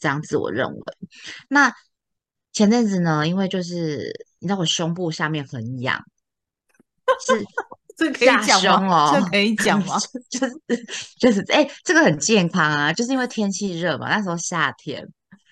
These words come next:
Speaker 2: 哦。
Speaker 1: 对不对？然后我，我那个，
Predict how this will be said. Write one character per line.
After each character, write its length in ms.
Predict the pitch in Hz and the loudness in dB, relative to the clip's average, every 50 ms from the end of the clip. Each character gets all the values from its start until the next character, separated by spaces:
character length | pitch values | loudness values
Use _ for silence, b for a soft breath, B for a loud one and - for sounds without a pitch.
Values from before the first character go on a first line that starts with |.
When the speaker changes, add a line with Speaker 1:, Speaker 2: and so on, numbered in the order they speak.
| b b | b b
Speaker 2:
哦。 380 | - 131 120 117 - - 180 226 | -14 -14 -14 -12 -14 -14 -12 -8
Speaker 1:
对 100 | 196 190 | -4 -4
不 60 | 185 | -4
对？ 140 | 170 147 143 B B B B B B | -4 -6 -8 B B B B B B
然 140 | - 208 202 | 0 0 0
后 380 | 220 269 285 269 254 180 - - _ _ _ b b b b _ _ _ _ _ - | 2 2 2 2 0 0 -2 -8 _ _ _ b b b b _ _ _ _ _ -4
我， 160 | 208 190 - - | -4 -4 -2 0
我 100 | 180 214 | -2 -2
那 140 | 202 - 285 | 0 0 0
个， 180 | 269 240 - | 0 0 -2